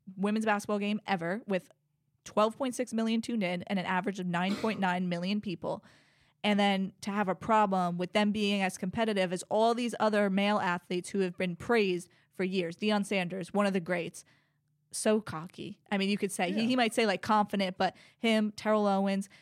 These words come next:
Speaker 1: and a lot of people didn't like them back then, too. So you have to admit that. But also now, again, they're considered one of the greats.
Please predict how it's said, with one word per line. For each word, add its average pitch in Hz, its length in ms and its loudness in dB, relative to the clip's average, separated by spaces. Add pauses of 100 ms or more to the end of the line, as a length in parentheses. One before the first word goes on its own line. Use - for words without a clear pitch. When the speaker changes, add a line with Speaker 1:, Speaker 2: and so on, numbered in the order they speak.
(100)
Speaker 1:
and 226 280 0
a 240 80 4
lot 302 160 4
of - 60 -6
people 330 200 2
didn't 247 240 0
like 214 200 0
them 175 100 -4
back 175 220 -4
then, 175 180 -4
too. 185 300 -4
So - 160 -6
you 233 100 2
have 262 160 2
to 247 80 -2
admit 208 240 -4
that. 202 220 0 (260)
But 196 80 2
also 226 280 2
now, 196 360 0 (180)
again, 190 360 0
they're 185 120 2
considered 190 440 -2
one 180 120 -2
of 170 80 -4
the 160 60 -6
greats. - 580 -8